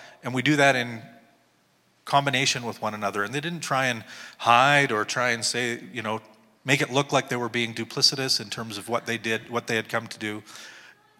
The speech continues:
Police let them go, uh, knowing that they had a plan to come back here to Canada for at least a year. They're back in Canada,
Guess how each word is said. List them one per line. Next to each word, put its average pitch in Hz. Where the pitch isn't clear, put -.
Police 127
let 135
them 135
go, 113
uh, 120
knowing 123
that 127
they 110
had 117
a 107
plan 117
to 117
come 113
back 113
here 120
to 110
Canada 110
for 113
at 113
least 113
a 110
year. 107
They're 107
back 113
in 113
Canada, 107